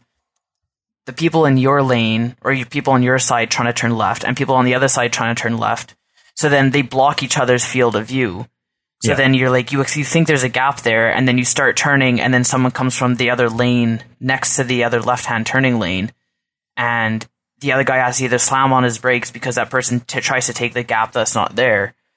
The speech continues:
Speaker 1: or the person trying to turn left has to just kinda keep inching, inching, inching until there is a gap. And it's like, it's not an ideal situation at all to be trying to turn left. So
Speaker 2: Right.
Speaker 1: I'm all in favor of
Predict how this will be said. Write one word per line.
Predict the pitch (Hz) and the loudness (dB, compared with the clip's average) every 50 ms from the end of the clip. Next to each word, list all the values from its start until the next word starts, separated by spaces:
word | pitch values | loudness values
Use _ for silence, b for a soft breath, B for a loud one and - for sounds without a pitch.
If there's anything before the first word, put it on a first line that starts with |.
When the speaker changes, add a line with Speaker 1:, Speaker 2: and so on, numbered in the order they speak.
| _ _ _ _ _ | _ _ _ _ _
Speaker 1:
or | - 127 127 | -2 0 0
the | 123 123 | 0 0
person | - 131 127 123 123 120 | 0 0 0 0 0 0
trying | - 127 120 120 | 0 0 -2 -2
to | - | 0
turn | - 135 135 131 | 0 2 2 2
left | 127 117 113 - | 2 2 0 0
has | - 117 117 - | 0 -2 -2 -2
to | - 117 | -4 -6
just | 117 123 - - | -6 -6 -8 -6
kinda | - 135 120 117 | -4 -4 -4 -4
keep | - - 131 - - | -4 -6 -10 -8 -6
inching, | 127 135 123 - 135 123 123 - | -4 -2 0 0 2 2 2 2
inching, | - 123 120 - 123 107 | 0 0 0 0 0 0
inching | 78 120 127 - 120 113 90 | 0 0 0 0 -2 -2 -2
until | 95 120 - 127 123 | -2 -2 0 -2 -2
there | 107 110 113 | 0 0 0
is | 117 127 120 | 0 0 -2
a | 113 | -2
gap. | 98 - 95 82 69 - - | -4 -4 -6 -6 -6 -6 -6
And | 117 113 113 | -6 -8 -8
it's | 104 - - | -6 -6 -4
like, | 117 104 90 85 - _ _ _ _ _ _ _ _ _ _ _ _ _ _ _ _ _ | -2 -2 -2 -4 -8 _ _ _ _ _ _ _ _ _ _ _ _ _ _ _ _ _
it's | - - - 135 | -6 -4 -2 0
not | 127 123 120 | 2 2 2
an | 117 | 2
ideal | 120 113 113 113 - 120 120 117 | 0 -2 -2 -4 -6 -4 -4 -4
situation | 117 - 117 - - 110 107 110 110 - 104 104 | -4 -4 -6 -6 -8 -6 -6 -6 -6 -4 -4 -4
at | 101 110 | 0 0
all | 113 110 101 95 107 123 123 _ | 0 0 0 -2 -4 -8 -10 _
to | - - | -18 -18
be | - 101 98 87 92 123 123 _ _ _ _ _ _ _ _ _ _ _ _ _ _ _ _ _ _ _ _ - | -16 -14 -14 -12 -12 -14 -14 _ _ _ _ _ _ _ _ _ _ _ _ _ _ _ _ _ _ _ _ -16
trying | - 110 104 | -12 -8 -6
to | 95 87 117 123 - _ _ _ _ _ _ _ _ _ _ _ _ _ - | -6 -6 -8 -8 -14 _ _ _ _ _ _ _ _ _ _ _ _ _ -20
turn | - - 107 | -14 -12 -12
left. | - - - 78 - - _ _ - | -8 -6 -6 -6 -6 -8 _ _ -8
So | - - - - - _ _ _ _ _ _ _ _ - | -8 -8 -8 -8 -14 _ _ _ _ _ _ _ _ -2
Speaker 2:
Right. | 98 - | -2 0
Speaker 1:
I'm | 131 123 | 0 2
all | 117 104 123 120 | 2 2 2 0
in | 123 | 0
favor | 120 120 117 113 113 110 101 | -2 -4 -6 -6 -6 -6 -8
of | 92 - - | -8 -10 -14